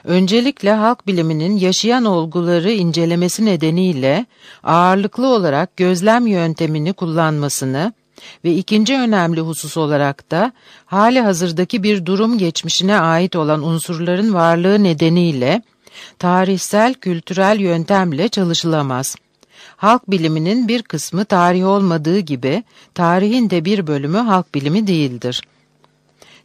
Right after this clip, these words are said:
Dipnot, Andrew Lang ve Gom'un çalışmalarına doğru yöneltilen tarihsellik eleştirisi burada açıkça görülmektedir.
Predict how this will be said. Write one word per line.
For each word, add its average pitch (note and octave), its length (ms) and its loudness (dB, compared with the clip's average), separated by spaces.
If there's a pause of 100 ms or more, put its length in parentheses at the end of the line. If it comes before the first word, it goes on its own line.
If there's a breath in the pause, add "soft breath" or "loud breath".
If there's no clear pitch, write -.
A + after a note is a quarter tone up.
Dipnot, F#3+ 640 0 (1120 soft breath)
Andrew G#3+ 680 4
Lang F#3+ 380 4
ve F#3+ 120 4
Gom'un G3 500 4
çalışmalarına F3+ 1120 0
doğru E3 360 0
yöneltilen E3 840 0
tarihsellik F3+ 840 0
eleştirisi D#3 680 -4
burada F#3+ 260 -2
açıkça G3 440 -2
görülmektedir. D3 960 -4